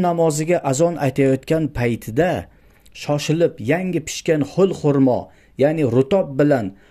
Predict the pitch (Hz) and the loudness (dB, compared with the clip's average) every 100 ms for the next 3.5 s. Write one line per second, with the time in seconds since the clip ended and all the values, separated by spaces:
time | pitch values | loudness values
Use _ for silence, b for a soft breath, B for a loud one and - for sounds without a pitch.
0 | b _ 139 139 135 143 151 123 117 196 | b _ 0 0 0 -2 -2 -2 0 0
1 | 196 - - 120 107 113 131 - 95 82 | 0 -6 -6 -4 -2 0 -2 -4 -6 -6
2 | b b b - 170 190 165 160 233 196 | b b b -6 0 2 2 0 2 4
3 | 175 139 120 - 101 | 4 4 2 2 -2